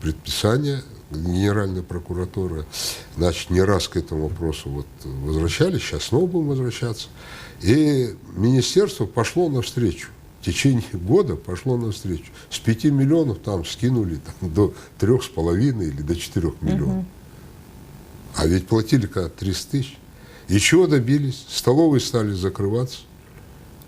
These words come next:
Speaker 1: М, это был малый социальный бизнес.
Speaker 2: Мгм.
Speaker 1: То есть там особо, это рабочие места одной семьи. Там родители, бабушка, дедушка, может быть, кто-то из детей помогали, вместе с семьей делали. Пять-шесть рабочих.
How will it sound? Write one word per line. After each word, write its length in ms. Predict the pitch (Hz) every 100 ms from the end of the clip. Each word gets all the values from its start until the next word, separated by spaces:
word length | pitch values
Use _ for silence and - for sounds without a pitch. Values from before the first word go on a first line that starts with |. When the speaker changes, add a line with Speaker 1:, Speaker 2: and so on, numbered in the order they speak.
| - - - - - -
Speaker 1:
М, 320 | 85 92 113
это 240 | 127 127
был 180 | 120 127
малый 380 | 123 143 123 98
социальный 580 | - 110 - 127 110 98
бизнес. 560 | 90 90 78 71 - - 202
Speaker 2:
Мгм. 180 | 202
Speaker 1:
То 80 | 196
есть 180 | 185 -
там 220 | 120 107
особо, 460 | 101 - 123 110 90 - -
это 380 | 101 107 123 120 95 -
рабочие 520 | 113 185 202 170 - 117
места 320 | 120 - 147
одной 240 | 107 113
семьи. 520 | 95 98 85 71 65 65 -
Там 260 | - 80 71 65 - 71
родители, 720 | 98 104 139 135 123 113 107
бабушка, 560 | 76 104 107 90 - 82
дедушка, 560 | 90 127 110 - -
может 260 | 78 98 78
быть, 140 | 69 -
кто-то 260 | 92 - 80
из 120 | 78
детей 260 | 90 - 147
помогали, 640 | 98 87 92 131 143 104 - - -
вместе 340 | 98 120 -
с 40 | -
семьей 320 | - 90 110
делали. 400 | 82 82 71 69 64 - - -
Пять-шесть 460 | 139 139 131 -
рабочих. 440 | 95 90 92 -